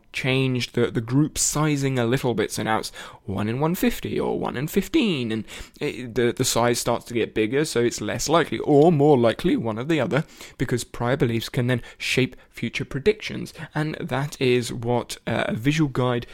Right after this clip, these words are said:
to Bayesian's theorem, this is a, a video from Julia Galoff, was talking about, saying that using fu-, uh, prior beliefs to shape future predictions is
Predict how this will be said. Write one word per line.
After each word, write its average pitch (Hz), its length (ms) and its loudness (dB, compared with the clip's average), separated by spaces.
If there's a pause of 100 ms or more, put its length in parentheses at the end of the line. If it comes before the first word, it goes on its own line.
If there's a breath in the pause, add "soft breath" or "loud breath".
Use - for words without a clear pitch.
to 120 160 -4
Bayesian's 120 520 -4
theorem, 117 360 6
this 120 180 0
is 117 140 -2
a, 117 160 2
a 117 60 0
video 110 260 2
from 113 200 -2 (280 loud breath)
Julia 139 400 4
Galoff, 120 420 -2
was 117 120 -2
talking 131 280 0
about, 78 280 -2 (440 loud breath)
saying 127 340 0
that 123 200 2 (140 loud breath)
using 131 420 0 (220)
fu-, - 180 -10 (100)
uh, 117 220 2
prior 151 320 4
beliefs 123 360 -4 (100)
to 120 100 -2
shape - 300 -4 (160 loud breath)
future - 340 -2
predictions 117 560 0 (200 loud breath)
is 127 200 0